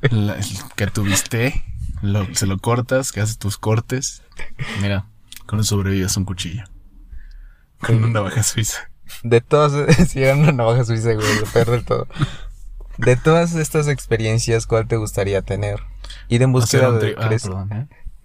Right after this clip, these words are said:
Speaker 2: ir en búsqueda <laughs> del crecimiento espiritual, cambiar los errores del pasado,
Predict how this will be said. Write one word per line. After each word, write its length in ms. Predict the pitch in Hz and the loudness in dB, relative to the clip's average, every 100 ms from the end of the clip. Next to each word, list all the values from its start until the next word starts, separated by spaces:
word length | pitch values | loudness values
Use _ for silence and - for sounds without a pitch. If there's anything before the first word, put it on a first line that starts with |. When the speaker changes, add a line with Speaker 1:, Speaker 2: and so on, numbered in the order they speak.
| - _ - _ - - - - - - - | -20 _ -20 _ -20 -20 -20 -16 -16 -16 -8
Speaker 2:
ir 180 | 120 123 | 2 6
en 140 | 135 | 6
búsqueda 360 | 127 127 139 147 | 4 2 6 8
<laughs> 120 | - | 8
del 160 | 185 - | 6 2
crecimiento 680 | 180 131 127 117 120 120 | 2 2 2 2 2 2
espiritual, 680 | 131 123 117 117 120 113 113 - - - - _ _ _ | 0 2 0 0 2 2 0 -10 -18 -18 -20 _ _ _
cambiar 280 | 117 110 117 | 2 4 4
los 140 | 127 | 4
errores 280 | 127 110 104 | 2 0 -2
del 120 | 101 | -4
pasado, 540 | - - - 110 101 | -4 -4 0 0 0